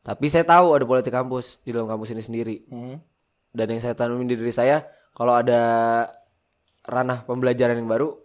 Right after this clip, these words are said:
Speaker 1: kenapa saya harus menutup diri?
Speaker 2: Oke.
Speaker 1: Itu yang pertama.
Speaker 2: Hmm.
Speaker 1: Karena notabene juga saya memang tertarik lah sama politik ini.
Speaker 2: Oke.
Speaker 1: Terus, eh, lalu mulai masuk ke kenapa Partai Mahasiswa Pinggiran.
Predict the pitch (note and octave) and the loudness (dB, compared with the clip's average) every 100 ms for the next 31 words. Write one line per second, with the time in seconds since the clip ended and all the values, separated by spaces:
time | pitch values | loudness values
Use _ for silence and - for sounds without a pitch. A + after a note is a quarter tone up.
0 | - A2+ G#2 G#2+ A2+ G#2+ A#2 A2 G#2 A#2+ | -14 -8 -8 -6 -6 -6 -8 -10 -8 -6
1 | A#2 - _ _ _ _ _ _ A2 - | -6 -10 _ _ _ _ _ _ -14 -6
2 | A2 G#2 G2+ G#2 G#2 G2+ A2+ C#3 D#3+ - | -6 -6 -8 -10 -10 -8 -4 0 0 -2
3 | _ - B2+ A#2+ C3 D3+ C#3+ B2 C3+ D3 | _ -10 -4 -2 0 -2 0 0 0 -2
4 | C3 B2 C3 - A#2+ B2 C3 C3+ A#2+ A#2 | -4 -8 -14 -16 -6 -2 -2 -4 -10 -10
5 | A2 A2 A2 G#2+ G#2+ G#2 G2 _ G2+ G2+ | -12 -10 -8 -8 -10 -12 -16 _ -20 -16
6 | G#2+ F#2 _ _ - - _ C#3 C#3 C#3 | -16 -18 _ _ -20 -20 _ -6 -4 -4
7 | - _ _ _ _ _ - A#2+ A2+ A#2 | -12 _ _ _ _ _ -10 -4 0 0
8 | A#2 D3 D#3+ - _ _ _ _ _ _ | 0 0 -2 -8 _ _ _ _ _ _
9 | - B2+ B2 A#2+ D3 D3+ C#3 C3 B2+ C3+ | -6 -2 0 -2 -2 -2 0 0 -2 0
10 | C3+ C3 B2 A#2 A2+ A#2 A#2+ B2 | 0 0 -4 -4 -6 -4 -2 0